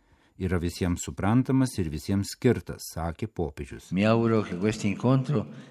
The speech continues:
Speaker 2: sia vissuto come un evento sinodale.
Speaker 1: Prisiminęs po kelių dienų įvyksiantį bažnytinio sąjūdžio Kursilijos pasaulinį lyderių susitikimą,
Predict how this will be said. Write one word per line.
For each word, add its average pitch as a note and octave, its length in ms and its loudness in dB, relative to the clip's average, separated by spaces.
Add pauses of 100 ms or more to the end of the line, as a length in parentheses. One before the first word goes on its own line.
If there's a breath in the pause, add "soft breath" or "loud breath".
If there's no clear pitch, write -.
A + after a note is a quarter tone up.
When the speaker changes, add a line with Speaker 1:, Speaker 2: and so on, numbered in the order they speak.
Speaker 2:
sia - 260 2
vissuto C#3+ 600 0
come A#2+ 240 2
un B2+ 60 4
evento B2 440 2
sinodale. F#2 1080 -2 (300 soft breath)
Speaker 1:
Prisiminęs A#2 840 4
po F#2+ 380 2
kelių F#2 260 2
dienų F#2 300 4
įvyksiantį F2+ 720 0 (400)
bažnytinio E2+ 640 0
sąjūdžio E2+ 540 0
Kursilijos F2+ 800 0
pasaulinį A#2 800 4 (180)
lyderių A#2 600 2
susitikimą, C3 760 2